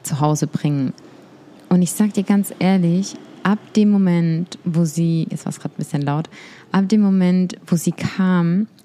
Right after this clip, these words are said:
und gestern dann, ich war auch aufgeräumt, ich hab dann geräuchert und ich hab jetzt so von meinem Urlaub alles voll schön ready gemacht und dann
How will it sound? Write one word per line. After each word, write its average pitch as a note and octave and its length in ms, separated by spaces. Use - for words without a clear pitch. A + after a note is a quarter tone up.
und E3 220
gestern E3 360
dann, D3 260
ich D#3 180
war C#3 100
auch - 120
aufgeräumt, D#3+ 680
ich - 60
hab D#3 80
dann D3+ 160
geräuchert D#3+ 680
und D3 80
ich - 120
hab D#3+ 100
jetzt - 120
so D#3 80
von D3 160
meinem C#3+ 160
Urlaub D#3 420
alles E3 220
voll E3+ 200
schön E3+ 300
ready E3 240
gemacht D#3+ 520
und E3+ 140
dann G3 300